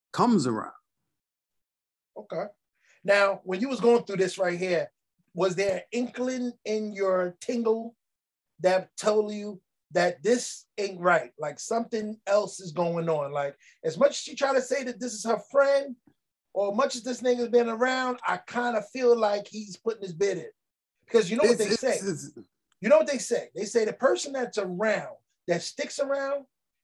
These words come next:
Speaker 2: is more likely gonna be around after you're
Speaker 1: Think
Speaker 2: not
Speaker 1: about
Speaker 2: around.
Speaker 1: it. All right, we're gonna go to a couple of relationships, then I'll get back to that. Look at,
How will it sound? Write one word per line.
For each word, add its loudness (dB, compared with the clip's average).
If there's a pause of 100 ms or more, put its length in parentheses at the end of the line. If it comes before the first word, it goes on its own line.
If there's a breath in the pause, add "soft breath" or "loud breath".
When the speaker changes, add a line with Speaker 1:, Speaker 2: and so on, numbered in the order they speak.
(140)
Speaker 2:
is -4
more 4
likely 0
gonna -2
be 2
around 2 (300)
after -4
you're -2
Speaker 1:
Think 10
Speaker 2:
not 8
Speaker 1:
about 6
Speaker 2:
around. -6
Speaker 1:
it. -16 (460)
All 8
right, 6 (100)
we're -2
gonna 4
go 6
to 2
a 0
couple -2
of -4
relationships, -6
then 0
I'll 2
get -8
back -4
to -12
that. -10
Look 6
at, 6